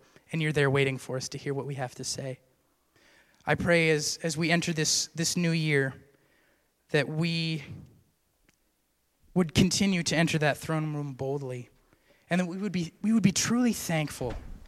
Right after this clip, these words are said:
for, for what you have for us each day in our lives.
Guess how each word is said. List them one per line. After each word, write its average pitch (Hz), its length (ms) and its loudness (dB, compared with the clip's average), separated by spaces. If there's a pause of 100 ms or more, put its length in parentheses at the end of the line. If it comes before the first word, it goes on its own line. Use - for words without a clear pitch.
(640)
for, 156 580 4 (360)
for - 280 4
what 160 220 6
you 160 140 0
have 139 400 2
for 143 480 0
us - 360 0 (1000)
each 165 260 -4
day 127 340 -8 (140)
in 156 100 -8
our 131 120 -6
lives. 127 580 -8